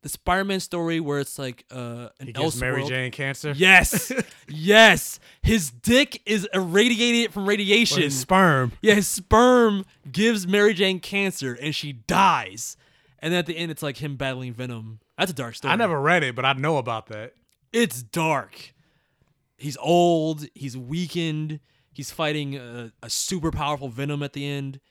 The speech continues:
Speaker 1: Um, and it almost kills him. I don't remember how the story ends,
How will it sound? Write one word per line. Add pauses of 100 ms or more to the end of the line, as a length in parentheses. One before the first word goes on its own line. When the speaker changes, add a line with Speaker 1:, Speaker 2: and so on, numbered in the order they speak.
(560)
Speaker 1:
Um,
and
it
almost
kills
him.
I
don't
remember
how
the
story
ends,